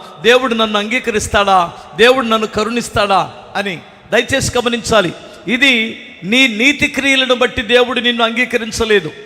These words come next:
నీ మంచితనాన్ని బట్టి దేవుడు అంగీకరించలేదు. నిన్ను నన్ను ఎవరి ద్వారా అంగీకరించాడంటే, సిలువ వేయబడిన మహోన్నతుడైన పరమాత్ముడైన ప్రభు రక్తమును బట్టి ప్రభు మనల్ని అంగీకరించాడు.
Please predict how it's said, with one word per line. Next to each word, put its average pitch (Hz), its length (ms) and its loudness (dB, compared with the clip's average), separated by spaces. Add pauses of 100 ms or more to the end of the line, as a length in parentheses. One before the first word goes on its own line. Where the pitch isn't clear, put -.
(280)
నీ 240 160 2
మంచితనాన్ని 254 800 0
బట్టి 233 240 0
దేవుడు 233 480 2 (140)
అంగీకరించలేదు. 226 840 0
నిన్ను 240 400 0
నన్ను 220 400 0 (540)
ఎవరి 226 300 2
ద్వారా 247 240 6
అంగీకరించాడంటే, 226 1120 -2 (240)
సిలువ 294 500 0
వేయబడిన 277 1080 4 (540)
మహోన్నతుడైన 285 1040 4
పరమాత్ముడైన 285 1120 2
ప్రభు 262 720 4
రక్తమును 277 560 2
బట్టి 262 300 0
ప్రభు 240 460 4
మనల్ని 220 440 0
అంగీకరించాడు. 196 840 -2